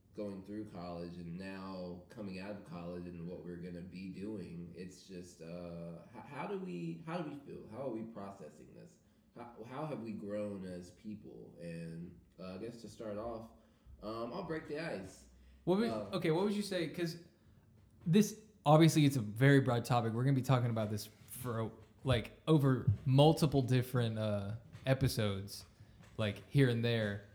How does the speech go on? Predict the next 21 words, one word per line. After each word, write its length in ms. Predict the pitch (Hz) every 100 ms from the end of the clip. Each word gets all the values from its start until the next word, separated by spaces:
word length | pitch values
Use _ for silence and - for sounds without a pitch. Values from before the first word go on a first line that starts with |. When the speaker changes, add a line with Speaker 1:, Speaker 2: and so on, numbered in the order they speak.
| - -
Speaker 2:
What 80 | 151
do 40 |
you 40 |
say 160 | 185 196
for 120 | 180
this? 460 | 160 156 151 - - - - - _
Maybe 340 | 147 143 147 139
if 100 | 139
you 60 |
just 140 | 139 139
had, 140 | 160
like, 240 | 143 127 -
a 60 | 139
couple 360 | - 143 151
keystone 540 | 135 143 135 - 131 120
moments 360 | 120 135 139 -
to 100 | 135
kinda 240 | 139 127
go 260 | 113 117 120
over, 420 | 123 131 139 143 - - - - -
like, 280 | 117 113 104